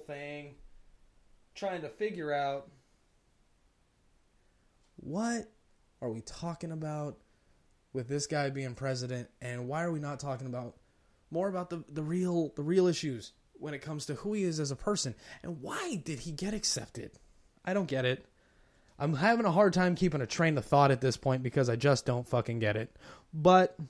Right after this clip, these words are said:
I digress. Let's get back to some of, I don't even need to get back to the other ones. I think I made a pretty good case. He's a pretty damn potentially pro-, prolific fucking sexual, serial sexual assaulter. And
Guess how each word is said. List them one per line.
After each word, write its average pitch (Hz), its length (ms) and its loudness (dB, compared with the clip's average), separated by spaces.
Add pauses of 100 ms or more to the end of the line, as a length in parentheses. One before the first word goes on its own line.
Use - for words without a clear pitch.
(1400)
I 139 60 -10
digress. 143 880 -4 (640)
Let's 208 180 -6
get 170 180 -8
back 175 220 -10
to 165 60 -18
some 180 220 -12
of, 175 160 -16
I 349 40 -8
don't 440 160 4
even 381 180 6
need 262 160 2
to 233 60 -4
get 208 140 4
back 180 160 2
to 190 80 -2
the 170 120 2
other 143 100 0
ones. 127 160 -6
I 175 60 -4
think 403 260 -8
I 233 40 -2
made 226 180 2
a 165 40 -2
pretty 202 260 0
good 165 200 4
case. 208 320 4 (220)
He's 320 200 8
a 370 60 4
pretty 254 480 2 (140)
damn 214 360 4 (720)
potentially 170 540 4
pro-, 156 380 2 (100)
prolific 214 560 8
fucking 214 380 0
sexual, 233 580 0
serial 262 400 2
sexual 254 340 0
assaulter. 160 460 -2 (580)
And 247 380 -2